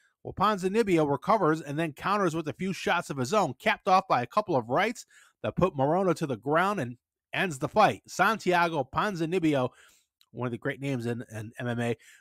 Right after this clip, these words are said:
uh, Santiago Ponzinibbio with the comeback victory via T K O at two twenty-nine of the third round. Uh, the rest of the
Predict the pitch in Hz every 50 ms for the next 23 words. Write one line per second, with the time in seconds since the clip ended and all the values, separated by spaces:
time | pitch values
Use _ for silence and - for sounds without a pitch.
0 | _ - 107 110 110 107 101 - - 160 170 180 165 - 160 160 156 160 156 151
1 | 143 131 - 151 156 170 170 156 160 147 156 165 151 156 151 143 131 123 131 -
2 | - - 180 175 160 160 156 139 117 110 110 175 190 - - 139 123 120 123 120
3 | _ - _ _ _ - 123 139 135 117 - - - 254 285 - - - 175 139
4 | 135 135 135 139 147 - _ _ _ _ _ _ _ _ - 127 123 - - -
5 | - 175 185 180 - - 180 170 160 147 151 170 156 143 131 127 123 - - 135
6 | 135 131 127 131 - - 117 131 131 - - 117 113 110 95 101 135 143 127 107
7 | 90 78 - _ _ _ _ _ _ _ _ _ _ _ _ _ _ _ _ -
8 | - - - - - - _ _ _ _ _ _ _ _ _ _ _ - 135 143
9 | 147 147 151 165 170 190 202 185 - - 175 175 180 185 185 180 170 160 175 180
10 | 175 175 180 -